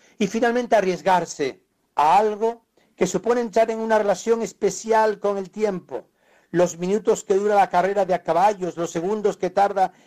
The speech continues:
en pararse la bolita de la ruleta, el periodo más o menos largo que necesita para salir adelante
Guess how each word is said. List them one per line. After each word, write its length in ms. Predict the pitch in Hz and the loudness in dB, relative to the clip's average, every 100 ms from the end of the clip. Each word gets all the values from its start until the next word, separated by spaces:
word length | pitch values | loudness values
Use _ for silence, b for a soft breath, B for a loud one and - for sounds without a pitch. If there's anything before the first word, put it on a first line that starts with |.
| b | b
en 160 | 185 180 | -2 2
pararse 440 | 180 185 196 196 | 4 4 2 0
la 100 | 185 | 2
bolita 460 | 175 190 208 190 180 | 2 -2 -4 -2 2
de 80 | |
la 100 | 175 | 2
ruleta, 560 | 160 165 202 202 156 135 b b b | 2 2 0 0 -6 -8 b b b
el 260 | 180 165 - _ _ | -2 -2 -4 _ _
periodo 640 | - 170 170 190 220 208 190 | 0 0 0 2 2 2 0
más 300 | 202 190 196 | 0 0 -2
o 60 | |
menos 320 | 190 202 190 | -4 -2 -2
largo 480 | 180 190 220 196 185 | 2 4 4 0 -4
que 100 | 190 | -4
necesita 560 | 180 160 165 208 208 190 | -6 -8 -8 -4 0 0
para 200 | 190 175 | 0 -2
salir 300 | 165 175 202 | -6 -2 0
adelante 580 | 190 185 202 196 190 | 2 0 -2 -4 -6